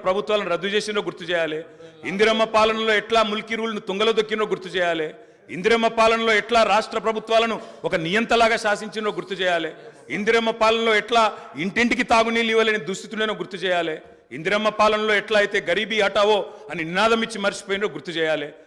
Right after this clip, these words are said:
రాజశేఖర్ రెడ్డి గారిని గుర్తు చేసుకున్నప్పుడు, కిరణ్ కుమార్ రెడ్డి గారిని గుర్తు చేసుకున్నప్పుడు వారు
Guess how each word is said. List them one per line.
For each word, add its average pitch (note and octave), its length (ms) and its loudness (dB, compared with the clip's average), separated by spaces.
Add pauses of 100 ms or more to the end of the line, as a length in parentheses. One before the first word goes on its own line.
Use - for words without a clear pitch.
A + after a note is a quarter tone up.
(280)
రాజశేఖర్ G#3+ 540 0
రెడ్డి A3 160 -2
గారిని A3+ 200 0
గుర్తు G#3 220 -6
చేసుకున్నప్పుడు, F#3 480 -4 (500)
కిరణ్ G3 260 -2
కుమార్ A3+ 240 2
రెడ్డి G3+ 160 -2
గారిని G#3+ 220 2
గుర్తు G3+ 200 -4
చేసుకున్నప్పుడు G3+ 480 -2
వారు F#3 180 4